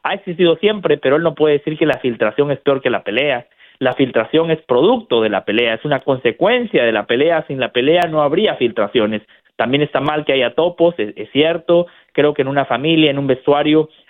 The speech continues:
hay códigos que se tienen que respetar, pero eso es producto de la anarquía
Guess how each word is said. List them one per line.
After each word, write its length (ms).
hay 160
códigos 440
que 100
se 100
tienen 260
que 120
respetar, 520
pero 220
eso 260
es 160
producto 440
de 120
la 80
anarquía 680